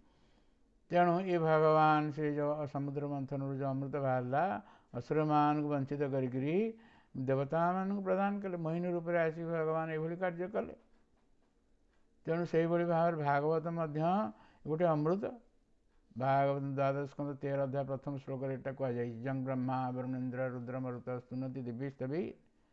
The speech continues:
ଏ ଶ୍ଳୋକର ଭାଷାରେ ଆଚାର୍ଯ୍ୟମାନେ ଟୀକାରେ କହିଛନ୍ତି, "ଏ ଭାଗବତମ ଶାସ୍ତ୍ର ଏଭଳି ରହିଛି,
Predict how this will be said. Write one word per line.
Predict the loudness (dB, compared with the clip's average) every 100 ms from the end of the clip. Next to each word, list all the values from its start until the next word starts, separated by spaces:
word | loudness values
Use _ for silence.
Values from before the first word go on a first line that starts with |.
| _ _ _ _ _
ଏ | -8 -6
ଶ୍ଳୋକର | -4 0 0
ଭାଷାରେ | 2 0 0 0 2 2 -2 -12 -20 -18 -10
ଆଚାର୍ଯ୍ୟମାନେ | -2 -2 0 -2 -4
ଟୀକାରେ | -4 -2 -2
କହିଛନ୍ତି, | 0 -2 -2 -6 -6 -10 -14 _ _ _ _ _ _ _ _ _ _
"ଏ | -8
ଭାଗବତମ | -2 0 2 2 2 0 -2 -4
ଶାସ୍ତ୍ର | -4 -4 -4 -2
ଏଭଳି | -2 0 0
ରହିଛି, | 2 2 0 -2 -2 -4